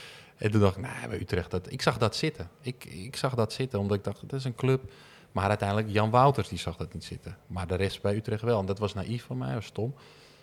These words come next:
Toen dacht ik, "Nou, dan kan ik nog wel," eh, ook in mijn naïviteit, denk ik, "Nou, misschien nac zal nog wel willen." Ja, dat is natuurlijk stom om te denken. Maar nac wilde niet meer. En gelijk hadden ze.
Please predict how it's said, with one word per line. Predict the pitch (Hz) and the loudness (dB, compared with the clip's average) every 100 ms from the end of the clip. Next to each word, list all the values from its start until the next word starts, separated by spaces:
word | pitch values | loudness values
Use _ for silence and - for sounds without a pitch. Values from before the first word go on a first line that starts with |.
| - _ _ _ | -20 _ _ _
Toen | - | 0
dacht | 113 101 | 2 0
ik, | |
"Nou, | 85 87 90 | -2 -4 -4
dan | 90 | -2
kan | 95 | -2
ik | 98 | -2
nog | 101 | 0
wel," | 104 107 107 107 | 2 4 2 2
eh, | 107 104 104 107 - 95 - | 2 0 -2 -4 -10 -16 -4
ook | 101 90 | 0 0
in | 90 | 0
mijn | 87 87 | 0 0
naïviteit, | 90 87 - 82 82 82 | -2 -6 -8 -10 -8 -6
denk | 85 | -8
ik, | - 87 | -8 -10
"Nou, | - | -8
misschien | 92 - 107 101 101 | -8 -6 -4 0 2
nac | 113 - | 0 -2
zal | - 107 110 | 0 2 4
nog | 101 | 4
wel | 101 101 | 4 4
willen." | 104 92 82 - _ _ _ - | 4 2 -6 -18 _ _ _ -20
Ja, | |
dat | - | -16
is | - | -14
natuurlijk | - 92 | -12 -10
stom | - 98 90 | -2 0 0
om | 85 | -2
te | 82 | -4
denken. | 85 90 - - _ _ _ _ _ _ _ | -4 -4 -8 -18 _ _ _ _ _ _ _
Maar | 120 | 4
nac | 113 92 | 6 4
wilde | 95 120 | 4 2
niet | 139 | 0
meer. | 127 101 | 0 -2
En | - 95 | -2 -2
gelijk | 98 95 90 | 2 2 2
hadden | 101 | -2
ze. | 123 | -4